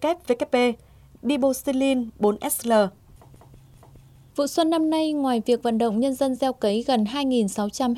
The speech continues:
Speaker 2: ha lúa, thành phố Thái Nguyên có kế hoạch gieo trồng trên bảy trăm mười ha cây rau màu các loại. Trong đó, diện tích cây ngô là ba trăm sáu mươi chín ha, cây rau màu là ba trăm bốn mươi bốn ha. Đến thời điểm này, bà con nông dân trên địa bàn thành phố đã trồng được gần ba trăm ha cây ngô,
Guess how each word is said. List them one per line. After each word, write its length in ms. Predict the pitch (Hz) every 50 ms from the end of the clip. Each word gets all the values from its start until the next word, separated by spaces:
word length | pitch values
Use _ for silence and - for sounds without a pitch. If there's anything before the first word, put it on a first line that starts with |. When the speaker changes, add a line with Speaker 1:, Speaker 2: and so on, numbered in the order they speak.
| 302 320 -
Speaker 2:
ha 100 | 269 254
lúa, 320 | 240 233 220 214 208 240 - - - - - -
thành 140 | - 285 262
phố 120 | 214 269 269
Thái 140 | 262 254
Nguyên 300 | 254 277 294 294 285 277
có 140 | 269 - 233
kế 160 | 226 - 226
hoạch 240 | 226 247 294 262 220
gieo 200 | - - 254 247
trồng 320 | 233 - - 226 214 202 190
trên 240 | - 247 233 233
bảy 140 | 233 233 190
trăm 300 | 180 - - 247 240 233
mười 120 | 220 202 196
ha 360 | 208 302 320 - 269 254 247
cây 200 | 247 - 254 247
rau 160 | 226 240 233
màu 180 | 220 220 202 185
các 160 | - 294 -
loại. 240 | 262 247 220 202 - - - - - - - - - -
Trong 200 | - 277 254 233
đó, 180 | 233 202 214
diện 180 | 233 - 262 -
tích 180 | 185 339 330 -
cây 100 | 277 254
ngô 280 | 254 247 254 254 254
là 160 | 233 220 214
ba 180 | 190 202 247 254
trăm 260 | 247 - 269 254 254
sáu 160 | - - 226
mươi 100 | 226 262
chín 180 | - - 214 220 294 302 - -
ha, 220 | 262 254 254 247 226 - - - - _ _
cây 160 | - 294 294
rau 180 | 277 - 277 269
màu 260 | 254 240 233 220 208
là 160 | 196 202 202
ba 160 | 196 220 247 247
trăm 260 | 247 - 262 240 226
bốn 120 | 214 214
mươi 100 | 254 277
bốn 180 | 233 214 208 220 247 294 -
ha. 240 | - 247 240 240 233 226 - - _ _ _ _ _ _ - -
Đến 300 | - 220 254 247 254 320
thời 100 | 370 302
điểm 200 | 233 240 202 214
này, 180 | 233 233 226 214
bà 140 | 208 226
con 200 | 220 220 277 277
nông 120 | 269 269 269
dân 240 | - 277 269 262 254
trên 120 | - 254
địa 80 | 247 240
bàn 240 | 196 214 208 202 190
thành 140 | 220 202 185
phố 320 | - - 196 196 214 233
đã 140 | 240 - 294
trồng 280 | - - 247 208 196
được 160 | 196 202 185 196
gần 240 | 208 202 190 196
ba 140 | 214 262 269
trăm 220 | 254 - 269 247 247
ha 260 | 294 320 - 269 240 247
cây 100 | 254 233
ngô, 320 | 226 240 247 247 233 226